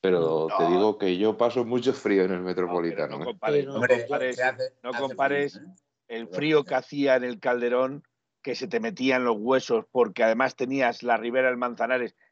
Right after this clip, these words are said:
Speaker 2: que te entraba una humedad que era, era increíble, se te quedaba completamente congelado el culo. Y, y aquí, pues bueno, yo en la plaza en la que, en la que estaba, que ya no estoy, eh, en esa plaza,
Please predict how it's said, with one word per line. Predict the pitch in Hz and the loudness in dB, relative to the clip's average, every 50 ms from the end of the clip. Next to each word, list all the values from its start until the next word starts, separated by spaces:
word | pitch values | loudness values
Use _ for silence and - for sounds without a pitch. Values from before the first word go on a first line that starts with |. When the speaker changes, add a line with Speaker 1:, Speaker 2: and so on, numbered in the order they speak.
| _ _ | _ _
Speaker 2:
que | - 117 104 | -4 -2 -2
te | 120 117 | -2 -2
entraba | 117 101 - 143 143 143 147 | -4 0 2 2 2 4 2
una | 143 143 139 | 0 0 0
humedad | 139 135 131 123 123 117 135 131 127 - - - _ _ _ _ _ _ | -2 -2 -2 -2 -2 2 2 2 2 0 -4 -12 _ _ _ _ _ _
que | - 120 117 127 | -6 -2 0 2
era, | 131 120 127 131 - - | 2 2 2 0 -2 -4
era | 127 131 127 123 123 123 120 - _ _ | -2 0 2 2 2 0 -2 -4 _ _
increíble, | - 131 131 131 117 92 131 127 123 131 143 143 139 135 139 135 | -10 -10 -8 -10 -10 -8 -6 -4 -2 0 0 -2 -2 -2 -2 -4
se | 131 135 123 | -4 -6 -8
te | 107 131 107 | -8 -6 -2
quedaba | 127 131 135 139 143 139 | 0 2 4 4 2 2
completamente | 123 139 131 113 147 135 143 135 143 147 139 120 139 117 | -2 -6 -10 -8 -6 -4 -2 -2 -2 -4 -8 -8 -6 -4
congelado | 135 127 120 - 117 123 123 127 | -2 -4 -2 -2 0 2 2 2
el | 123 104 | 2 0
culo. | 92 120 135 139 151 139 - _ _ _ _ _ - - - _ - 117 107 - | -4 -6 -4 -2 -2 -4 -4 _ _ _ _ _ -20 -20 -20 _ -16 -16 -8 -2
Y, | 170 156 156 156 151 156 160 - _ _ _ | 2 4 6 6 6 4 2 0 _ _ _
y | - 160 156 | -2 2 4
aquí, | 156 151 147 - - 185 202 214 220 226 170 - _ _ _ _ _ _ _ _ _ _ _ _ | 6 4 4 2 -2 -2 0 0 0 -2 -4 -6 _ _ _ _ _ _ _ _ _ _ _ _
pues | - 127 123 | -18 -16 -10
bueno, | 120 165 196 180 170 175 170 127 | -4 -4 -2 0 2 0 0 0
yo | 120 139 165 | 2 2 4
en | 175 180 | 4 4
la | 180 165 160 | 4 2 2
plaza | 180 175 175 - 165 | 2 0 2 2 0
en | 156 156 | 0 2
la | 151 143 127 | 0 -2 -2
que, | 139 147 143 208 - - _ - | -2 -4 -2 -2 -4 -4 _ -4
en | 131 127 131 | -2 0 2
la | 131 123 110 | 2 2 0
que | 101 117 | 0 -4
estaba, | 113 - - - 151 147 135 123 107 - | -6 -4 0 2 4 4 4 2 2 -2
que | - 90 90 | -8 -10 -8
ya | 104 110 | -6 -6
no | 117 117 | -6 -8
estoy, | - - - 139 135 135 135 139 - _ _ _ _ _ _ _ _ - | -8 -4 -2 0 0 0 -2 -6 -12 _ _ _ _ _ _ _ _ -12
eh, | - 107 104 104 107 120 - | -8 -6 -6 -6 -6 -6 -6
en | 120 113 117 | -6 -4 -4
esa | 139 139 175 160 147 | -2 0 2 2 2
plaza, | 135 170 170 160 - 175 170 175 175 | 2 2 2 2 4 4 4 4 2